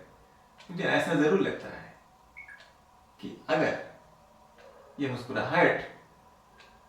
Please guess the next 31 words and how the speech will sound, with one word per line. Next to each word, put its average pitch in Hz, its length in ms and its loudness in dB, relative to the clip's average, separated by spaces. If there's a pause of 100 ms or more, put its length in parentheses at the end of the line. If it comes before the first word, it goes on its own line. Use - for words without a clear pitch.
(420)
आ, 165 500 8
करीब 190 440 10
पाँच 156 220 8
छह 165 100 2
साल 170 160 6
पहले 165 340 6
देखा 170 160 4
होता 180 300 4 (880)
तो 156 80 2
आज 165 220 8
मैं 165 80 2
नासा 156 240 6
में 175 120 4
होता। - 280 0 (1300)
<laughs> - 1500 2 (1600)
सही 226 160 8
बात 190 180 8
है, 156 100 -2 (1200)
क्योंकि 233 200 6 (960)
जिंदगी 233 320 4
में 277 100 12
मैंने 254 440 10
जो 196 140 8
सपने 196 320 6
देखे 165 340 4
वो 151 120 6
भी 220 160 6
पूरा 196 280 6
हो 180 220 6
सकते 190 320 2
हैं, - 360 -2